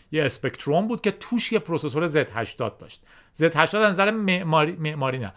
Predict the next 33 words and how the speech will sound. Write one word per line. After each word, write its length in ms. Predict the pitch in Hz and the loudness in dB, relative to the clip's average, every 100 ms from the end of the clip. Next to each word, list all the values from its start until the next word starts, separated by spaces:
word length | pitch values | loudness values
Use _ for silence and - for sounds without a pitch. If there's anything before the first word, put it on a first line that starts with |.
| _ - | _ -8
از 100 | 147 | -2
نظر 160 | 175 | 0
برنامه 580 | 185 180 165 160 151 151 | 2 4 4 4 2 0
نویسی 680 | 151 156 156 143 208 233 247 _ _ | 0 0 0 -2 -2 -4 -6 _ _
خیلی 520 | - 208 226 240 240 | 0 6 6 6 0
شبیه 540 | 214 170 156 185 202 - - - | 2 2 2 0 -2 -6 -20 -4
هشتاد 420 | 151 147 - 127 | -2 0 -2 -2
هشتاده. 520 | 110 127 - 123 95 - _ _ _ _ | -4 -8 -4 -4 -4 -14 _ _ _ _
هشتاد 360 | - 131 - 123 | -4 -2 -2 -2
هشتاد 280 | 123 - 127 | -2 -2 -2
رو 60 | |
داشتیم، 480 | 117 156 - 226 226 - _ _ _ _ - | 0 -2 -2 -4 -4 -10 _ _ _ _ -20
هشتاد 800 | - - 131 - - 151 127 123 - - | -10 -2 -2 -2 2 4 4 2 -10 -6
دویست 380 | 135 143 135 - | -2 0 -2 2
و 40 | |
هشتاد 300 | 139 131 135 | 2 4 0
و 40 | 123 | -2
شش 200 | 151 175 | -4 -2
رو 40 | |
داشتیم، 360 | 240 226 226 214 | -2 -2 -4 -4
هشتاد 400 | 156 139 156 131 | -2 -2 -4 -4
سیصد 360 | - 143 139 | -6 -6 -2
و 40 | 135 | 0
هشتاد 280 | 131 135 123 | 0 -2 -4
و 80 | |
شش، 340 | 123 180 233 - | -4 -6 -6 -4
هشتاد 420 | 123 127 - 139 | -6 -6 -6 -8
چهارصد 460 | - - 139 117 147 | -6 0 0 0 0
و 40 | 143 | 0
هشتاد 260 | 135 147 | -2 -4
و 80 | 143 | -4
شش، 240 | 202 247 | -4 -6
بعد 400 | - 156 165 170 | 0 6 6 6